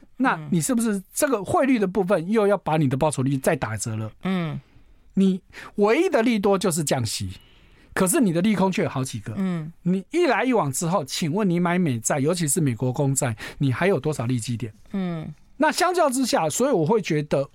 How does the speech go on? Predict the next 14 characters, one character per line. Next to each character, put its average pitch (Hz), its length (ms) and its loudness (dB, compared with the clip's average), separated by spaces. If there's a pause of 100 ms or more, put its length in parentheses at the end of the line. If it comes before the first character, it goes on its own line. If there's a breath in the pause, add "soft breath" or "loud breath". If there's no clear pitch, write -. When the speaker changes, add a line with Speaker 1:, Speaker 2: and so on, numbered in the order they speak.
(340 loud breath)
Speaker 1:
你 180 140 4
要 285 140 4
买 180 200 0
美 139 180 -2
债， 170 280 -2 (280)
OK， 196 480 -2 (100)
但 202 160 0
是 170 160 0
我 131 160 0
建 165 220 2
议 160 80 4
买 147 180 2
美 156 400 2
国 131 420 0